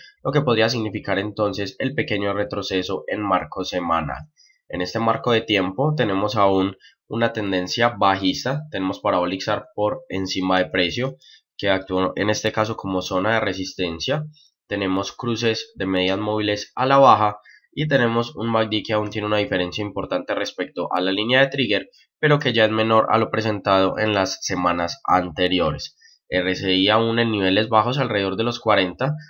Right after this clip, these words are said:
por lo que de presentarse una caída fuerte podríamos estar viendo de nuevo señales de sobreventa. Pasamos ahora a revisar A D Rs y canadienses. Vamos a comenzar con el A D R de Avianca. Vemos que aún la zona de los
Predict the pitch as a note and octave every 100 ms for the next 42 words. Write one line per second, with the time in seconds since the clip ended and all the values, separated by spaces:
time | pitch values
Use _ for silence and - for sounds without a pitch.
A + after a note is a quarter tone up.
0 | _ - A#2+ A#2+ A2 A2 G#2+ G#2+ G2+ G2+
1 | G2+ B2+ C3 G#2+ G2+ C3+ B2+ A2+ C3 D3
2 | C#3+ C3 B2 A#2+ G#2+ G#2 G#2+ G#2+ G2+ F#2+
3 | G2 G2+ F#2+ F#2 F#2 - - F#2 G2 F#2+
4 | F2+ F2 F2 D#2 D2 - - _ _ _
5 | _ _ _ _ _ - F#2+ F#2+ G#2+ A2+
6 | G2+ G#2+ B2 - G#2 G2+ G2+ F#2+ G2 G2
7 | - B2 A2 G2 A#2+ B2+ - G2 F#2+ F#2
8 | F2+ F2+ D3 A#2 F#2 G2 G2 F#2 E2+ F2+
9 | D#2 D#2 G#2 G#2+ _ _ _ D#2+ F#2 F2+
10 | F#2 F2+ G2+ G#2+ G2 F#2+ F#2+ F2+ E2+ A#2+
11 | D3 - - F2 F#2 - F2+ F2 F2 E2+
12 | - - - G#2 G#2 G#2+ G#2+ F#2+ F#2 -